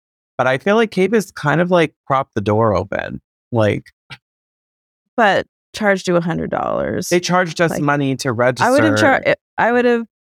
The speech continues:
Speaker 2: gladly paid a hundred thousand dollars. Not, I'm sorry.
Speaker 1: Oh.
Speaker 2: I would've, whoa, back it up. I would've gladly paid a hundred dollars to have had a little bit more of an exclusive experience.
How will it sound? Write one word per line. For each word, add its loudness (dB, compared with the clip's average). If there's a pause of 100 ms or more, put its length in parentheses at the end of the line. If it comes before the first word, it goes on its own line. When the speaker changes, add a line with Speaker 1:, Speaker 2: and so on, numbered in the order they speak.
(160)
Speaker 2:
gladly 0
paid -2
a 0
hundred 0
thousand 0
dollars. -2 (220)
Not, -10 (160)
I'm -10
sorry. -4
Speaker 1:
Oh. -18 (220)
Speaker 2:
I -2
would've, -2 (200)
whoa, 0 (180)
back -2
it -2
up. 0
I 0
would've 0
gladly 0
paid 0
a 2
hundred 0
dollars 0 (580)
to 2
have 0
had 0
a 0
little 2
bit 2
more 2
of 0
an 0
exclusive 0
experience. 0